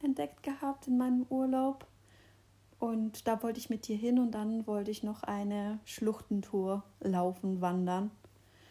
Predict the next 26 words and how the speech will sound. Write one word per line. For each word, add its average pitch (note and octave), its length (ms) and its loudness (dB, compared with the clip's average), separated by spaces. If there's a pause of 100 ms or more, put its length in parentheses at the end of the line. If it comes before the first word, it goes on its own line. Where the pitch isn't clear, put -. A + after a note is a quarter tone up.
(280)
Somit A3 240 0
haben A3 160 4
wir G3+ 60 0
erst - 240 -4
Kaffee A#3+ 240 -8
getrunken C#4 720 2 (280)
und G#3+ 160 -4
sind G#3+ 220 -2
dann G#3 360 -2 (1400)
losgefahren, A#3+ 880 -4 (600)
zwei, A3+ 260 0
drei A3+ 200 -2
Kilometer, A3+ 800 -2 (800)
um A3 280 2
dann G#3+ 480 0 (140)
tatsächlich A3+ 580 -2
eine G#3 260 0
Tour A#3+ 300 -4
zu - 120 -2
laufen, A#3+ 520 4
die A3 140 -2
du G#3+ 160 -2
noch A3+ 240 0
nie A#3+ 260 8
gelaufen C4 540 6
bist, F4 240 2